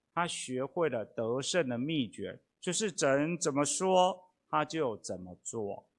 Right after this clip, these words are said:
但是这是经过学习的，所以其实我们详细的看第一章到第八章，就是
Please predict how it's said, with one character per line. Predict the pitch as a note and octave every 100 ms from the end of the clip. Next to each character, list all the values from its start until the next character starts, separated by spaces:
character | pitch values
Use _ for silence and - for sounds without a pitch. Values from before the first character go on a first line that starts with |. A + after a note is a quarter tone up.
| _ _ -
但 | F#3+
是 | G3 F#3+
这 | F#3
是 | E3 E3+
经 | - F#3 F#3
过 | F#3 F3 B2
学 | - A2 A2+
习 | C3+ - G2
的， | F#2 F#2+ - _ _ _ _
所 | - F3+ A3+
以 | A3 C#3 - _ _ _ _ _ _
其 | - F3+
实 | G#3 F3+
我 | C#3+
们 | C3+
详 | - C#3+
细 | C#3+ F3+
的 | D3+
看 | C3 - D3 B2
第 | F#3 F#3+
一 | G3+
章 | F#3 F3
到 | D#3+ D3
第 | C3+ C3+
八 | - B2+
章， | B2+ B2 A#2+ B2+ -
就 | F3
是 | D3+ E3 D3